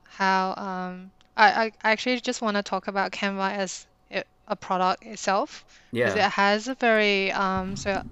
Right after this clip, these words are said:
Speaker 1: apart from the easy to design, um,
Speaker 2: Mm-hmm.
Speaker 1: functionalities, it also has a marketplace.
Speaker 2: Yeah.
Speaker 1: So a marketplace where I guess you can submit your artwork and your illustrations for the users on the platform to use.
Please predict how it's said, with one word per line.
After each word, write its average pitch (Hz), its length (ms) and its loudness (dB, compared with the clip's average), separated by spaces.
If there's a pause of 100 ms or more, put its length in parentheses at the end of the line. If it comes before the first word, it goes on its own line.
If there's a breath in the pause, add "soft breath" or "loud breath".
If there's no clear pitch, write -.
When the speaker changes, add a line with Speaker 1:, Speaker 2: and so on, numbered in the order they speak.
(140)
Speaker 1:
apart 202 500 0
from 208 360 0
the 190 200 -6
easy 202 300 -6
to - 140 -12
design, 190 560 -6 (600 soft breath)
um, 190 300 0
Speaker 2:
Mm-hmm. 196 100 -2
Speaker 1:
functionalities, 202 840 -2
it - 120 -8
also 202 360 -2
has 190 300 0
a 196 60 -2
marketplace. 202 960 -6 (300 soft breath)
Speaker 2:
Yeah. 123 180 6
Speaker 1:
So 196 460 4
a 196 60 -4
marketplace 196 720 0
where 185 480 -2
I - 60 -8
guess - 400 -8
you 196 80 -16
can 196 160 -8
submit 185 380 -6
your 185 180 -4
artwork 202 680 -2 (420 loud breath)
and 190 100 -4
your 190 180 0
illustrations 196 840 -2
for 180 480 -2 (140)
the 190 100 -8
users 185 380 -6
on 190 120 -6
the 190 60 -6
platform 190 520 -4
to - 120 -8
use. 233 520 -6